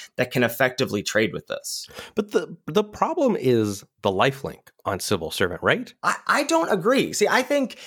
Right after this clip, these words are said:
Speaker 1: if it had two toughness, sure, then it gets in for this. <laughs> I wrote about this in my rebalancing article, but I think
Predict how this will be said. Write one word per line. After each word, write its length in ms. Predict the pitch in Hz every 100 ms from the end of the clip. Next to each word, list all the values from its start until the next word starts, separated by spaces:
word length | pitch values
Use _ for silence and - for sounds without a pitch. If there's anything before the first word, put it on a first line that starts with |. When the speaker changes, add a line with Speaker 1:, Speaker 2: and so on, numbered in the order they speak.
| -
Speaker 1:
if 140 | 180
it 120 | 196 233
had 240 | 254 180
two 200 | - 160
toughness, 600 | 160 127 123 185 190 - - -
sure, 260 | 214 131
then 140 | 117 151
it 160 | 147
gets 240 | 185 190 190
in 180 | 170
for 220 | 165 139 139
this. 160 | 135 156
<laughs> 40 |
I 140 | 196 -
wrote 160 | 120 131
about 180 | 113 113
this 140 | 110
in 60 | 113
my 160 | 107
rebalancing 600 | 95 101 127 170 151 104
article, 400 | 87 87 85 110 - - -
but 80 | 151
I 80 |
think 380 | 170 170 233 220